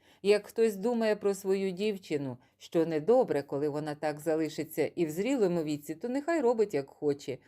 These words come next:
він не грішить, хай такі виходять заміж. А як хто непохитний серцем і без примусу має владу над своєю волею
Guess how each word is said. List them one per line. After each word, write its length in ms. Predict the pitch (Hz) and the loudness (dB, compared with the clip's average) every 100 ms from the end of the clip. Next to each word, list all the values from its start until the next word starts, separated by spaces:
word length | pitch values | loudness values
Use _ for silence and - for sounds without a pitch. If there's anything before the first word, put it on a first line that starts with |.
| _ - | _ -8
він 260 | 185 233 220 | -4 -2 -2
не 80 | |
грішить, 640 | 139 139 135 - 131 131 _ _ _ | -4 -4 -6 -4 -4 -4 _ _ _
хай 380 | _ 196 226 269 | _ 2 2 2
такі 300 | 170 156 190 | -4 -4 -2
виходять 540 | 190 139 147 151 147 | -2 -2 -4 -2 -4
заміж. 540 | 135 135 127 127 113 - _ _ _ | -2 -4 -4 -6 -12 -18 _ _ _
А 180 | 151 165 | 0 4
як 240 | 175 190 185 | 4 2 -4
хто 440 | - 220 214 202 _ _ | -2 4 4 4 _ _
непохитний 800 | 190 180 180 151 - 269 214 165 | -4 -2 -2 -6 -6 -8 -6 -8
серцем 600 | 147 - 147 143 - 120 - | -4 0 0 0 -6 -6 -6
і 100 | 170 | -4
без 240 | 165 165 160 | 0 -2 -2
примусу 580 | 202 240 262 190 - 160 | -2 0 0 -2 -4 -4
має 280 | 165 156 | 0 0
владу 420 | 147 156 156 151 147 | 0 2 2 2 -2
над 180 | 139 | -6
своєю 460 | - 147 151 151 139 | -6 -4 -2 -2 -4
волею 520 | 139 196 196 139 123 | 0 2 2 0 -4